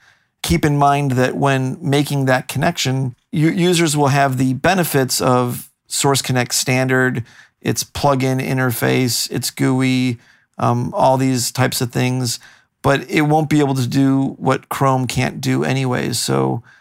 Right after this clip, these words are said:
the connection will be Opus. It will have the Skype voip-like, uh, vulnerabilities as far as time stretching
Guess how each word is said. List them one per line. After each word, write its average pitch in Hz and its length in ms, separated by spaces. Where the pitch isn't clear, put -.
the 120 60
connection 135 520
will 131 220
be 127 520
Opus. - 680
It - 100
will 139 260
have 123 500
the 123 80
Skype 123 460
voip-like, 127 840
uh, 123 100
vulnerabilities 127 840
as - 120
far 62 240
as 64 220
time 127 260
stretching 123 840